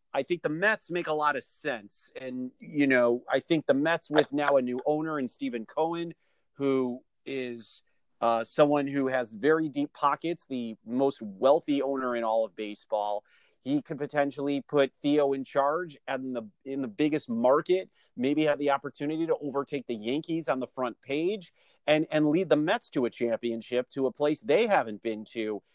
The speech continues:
in over thirty years. So, you know, that's an option, and, and maybe there's an opportunity where he can buy into the Mets for, like, one or two percent. The Mets, to me, make a lot of sense,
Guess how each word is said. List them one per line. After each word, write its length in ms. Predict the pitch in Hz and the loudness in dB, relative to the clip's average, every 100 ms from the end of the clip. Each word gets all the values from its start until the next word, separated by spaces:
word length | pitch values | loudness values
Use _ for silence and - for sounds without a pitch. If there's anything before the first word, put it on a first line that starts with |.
| _ - | _ -4
in 160 | 139 | 0
over 240 | 135 117 117 | 2 2 -2
thirty 400 | _ 120 113 110 | _ -2 -2 -8
years. 500 | 107 104 92 92 - | -6 -6 -6 -10 0
So, 320 | 156 151 131 - _ _ _ | 8 8 8 2 _ _ _
you 120 | 180 | 2
know, 140 | 170 139 | 2 0
that's 300 | 117 165 175 | 0 -2 -2
an 100 | 180 | -4
option, 400 | 156 165 165 190 | 0 -2 0 -2
and, 140 | 180 165 | -2 -4
and 180 | 151 156 | -4 -2
maybe 280 | 147 156 156 | 0 0 0
there's 200 | 156 135 | -2 -4
an 100 | 143 | -4
opportunity 600 | 139 147 131 160 151 156 | -4 -6 -6 -6 -4 -4
where 180 | 147 143 | -4 -4
he 160 | 170 | -8
can 200 | 175 165 | -6 -6
buy 280 | 131 147 156 | 4 4 4
into 320 | 160 202 165 | 2 -2 -4
the 100 | 120 | -8
Mets 400 | 107 107 101 - - | -6 -8 -10 -14 -6
for, 200 | 117 113 | -4 -4
like, 240 | 113 113 | -8 -10
one 300 | 110 110 123 | -10 -6 -4
or 100 | 123 | -6
two 240 | 113 - 120 | -10 -10 -10
percent. 580 | - 104 - 117 101 - _ _ _ | -10 -14 -2 0 0 -6 _ _ _
The 140 | - 160 | 2 2
Mets, 440 | 165 175 - - | 4 0 0 -4
to 120 | - 170 | -6 -4
me, 360 | 135 147 196 | -2 -2 -4
make 280 | 175 165 170 | -4 -6 -4
a 100 | 151 147 | -4 0
lot 140 | 147 | -2
of 80 | 156 | -2
sense, 560 | - 160 180 226 - | -6 -8 -8 -12 -18